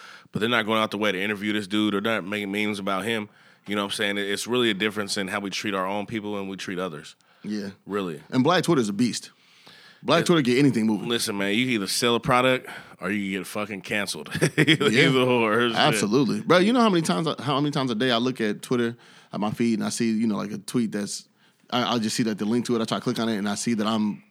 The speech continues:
Speaker 2: like, I'm blocked from somebody's
Speaker 1: Oh,
Speaker 2: account.
Speaker 1: yeah. I believe
Speaker 2: It's
Speaker 1: it.
Speaker 2: wild. You know how many apologies I got at the, ooh, thank you, sir. Sorry about that. You know how many apologies I got at your party the other day?
Speaker 1: Nuh-uh.
Speaker 2: Cat's like, Man, Reese, I'm sorry, bro. I didn't mean to, you know, just said, like, I got screenshots and everything. Like,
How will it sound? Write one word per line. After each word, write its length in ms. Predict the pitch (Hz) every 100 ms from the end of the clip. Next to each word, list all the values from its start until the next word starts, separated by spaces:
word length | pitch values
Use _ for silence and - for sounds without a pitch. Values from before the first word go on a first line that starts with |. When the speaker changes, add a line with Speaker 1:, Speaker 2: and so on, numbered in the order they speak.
| _ _ _ _ _
Speaker 2:
like, 140 | 107 104
I'm 120 | 110
blocked 240 | 110 113
from 80 | 120
somebody's 300 | 110 120 101
Speaker 1:
Oh, 40 | 233
Speaker 2:
account. 140 | 175
Speaker 1:
yeah. 140 | 98 73 - _ _ - _ 208
I 40 |
believe 200 | 202 202
Speaker 2:
It's 60 | 160
Speaker 1:
it. 40 |
Speaker 2:
wild. 220 | 175 95 - _ - -
You 60 | 208
know 80 |
how 40 | 233
many 100 | 117
apologies 420 | - 127 180 202
I 60 | 202
got 120 | 208
at 100 | 208
the, 440 | 220 220 220 214 202 - - - _ - _ _
ooh, 120 | 104 78
thank 120 | 87
you, 40 |
sir. 180 | 82 85 -
Sorry 160 | 90
about 120 | 92 95
that. 140 | 92 - _ - -
You 80 | -
know 80 | 170
how 40 |
many 120 | 165 135
apologies 460 | 92 127 143 143
I 80 | 135
got 220 | 131 143
at 120 | 104 120
your 80 |
party 200 | 131 143
the 120 | 143 147
other 180 | 147
day? 60 | 156
Speaker 1:
Nuh-uh. 420 | 143 151 135 82 80
Speaker 2:
Cat's 240 | - 131 104
like, 160 | 101
Man, 180 | 101 104
Reese, 460 | 101 104 101 - - _ _ _ _ _
I'm 60 | 104
sorry, 260 | 117 98
bro. 260 | 101 104 95 - -
I 40 | 95
didn't 100 | 101
mean 140 | 107 104
to, 220 | 101 98 _ _ _ _ _
you 140 | 92
know, 260 | 110 95 101 -
just 140 | 101
said, 120 | 113
like, 160 | 82 107
I 80 | 110
got 160 | 175
screenshots 500 | - 185 190 185 165
and 120 | 147
everything. 340 | 170 156 - 92
Like, 240 | 98 90